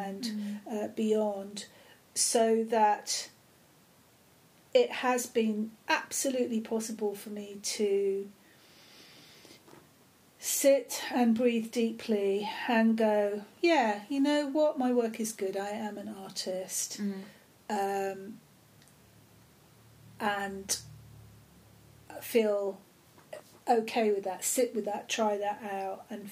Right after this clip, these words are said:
Speaker 1: and, and feel confident with it. And to know that it's all right if I haven't done anything this month.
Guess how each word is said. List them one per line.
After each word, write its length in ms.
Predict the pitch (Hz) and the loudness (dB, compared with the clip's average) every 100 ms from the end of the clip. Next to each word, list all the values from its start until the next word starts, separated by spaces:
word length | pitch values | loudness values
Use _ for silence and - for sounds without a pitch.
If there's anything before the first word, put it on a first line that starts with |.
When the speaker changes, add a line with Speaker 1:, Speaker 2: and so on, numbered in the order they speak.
| - | -12
Speaker 1:
and, 240 | 226 202 202 269 | -8 -8 -10 -8
and 180 | 220 208 | -8 -6
feel 140 | 214 | -6
confident 720 | 202 208 214 - 214 190 214 | -6 -10 -12 -14 -14 -14 -12
with 160 | 220 190 | -10 -8
it. 300 | 196 - - - - - - | -8 -10 -16 -20 -20 -18 -2
And 200 | 240 233 | 0 2
to 100 | 254 | 4
know 560 | 240 233 226 220 220 220 - - 220 | 4 6 6 6 4 0 -6 -18 0
that 380 | 226 214 214 - - | 2 4 2 -6 -6
it's 280 | 254 - 247 | -4 -2 0
all 100 | 240 | 2
right 200 | 262 262 | 2 0
if 140 | - | -4
I 120 | 202 | -4
haven't 300 | 185 202 214 220 | -4 -6 -8 -6
done 200 | 208 202 | -8 -8
anything 520 | 202 202 - 196 220 | -12 -14 -12 -12 -10
this 260 | 208 - 208 | -8 -6 -8
month. 440 | 190 196 - | -10 -12 -16